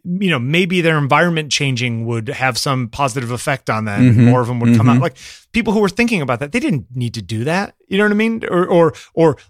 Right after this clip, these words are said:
Speaker 1: looking at the ceiling so that people who are in a vegetative state, making sure that they weren't looking at, you know, some piece of dirt on the ceiling that was driving them crazy. Well, we're gonna go fix that 'cause that's what they have to stare at
Speaker 2: Right.
Speaker 1: all the time, you know?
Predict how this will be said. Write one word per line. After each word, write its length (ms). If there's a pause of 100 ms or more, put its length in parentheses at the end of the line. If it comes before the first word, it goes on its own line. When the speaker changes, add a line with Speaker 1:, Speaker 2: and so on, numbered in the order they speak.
Speaker 1:
looking 480
at 160
the 80
ceiling 500
so 240
that 200
people 220
who 60
are 100
in 80
a 40
vegetative 440
state, 460 (600)
making 320
sure 280
that 240 (120)
they 100
weren't 200
looking 320
at, 160
you 140
know, 120
some 320 (260)
piece 160
of 100
dirt 240
on 100
the 60
ceiling 300
that 100
was 100
driving 260
them 120
crazy. 380
Well, 180
we're 140
gonna 140
go 120
fix 280
that 160
'cause 80
that's 200
what 80
they 60
have 100
to 80
stare 300
at 60
Speaker 2:
Right. 120
Speaker 1:
all 60
the 100
time, 300
you 80
know? 180